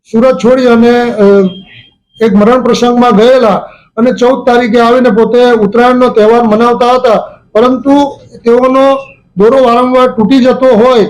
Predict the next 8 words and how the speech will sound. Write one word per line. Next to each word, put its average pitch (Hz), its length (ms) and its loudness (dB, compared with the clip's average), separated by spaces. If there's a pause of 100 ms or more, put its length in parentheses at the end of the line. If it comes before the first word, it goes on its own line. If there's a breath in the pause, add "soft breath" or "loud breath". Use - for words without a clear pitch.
(320 soft breath)
જેથી 226 320 0
તેઓ 254 480 0 (300 loud breath)
આ 214 100 0
રાજુભાઈ 240 400 0
લાલજીભાઈ 240 460 0
ગજેરાની 247 920 0 (200)
જે 180 260 -2
દુકાન 214 480 0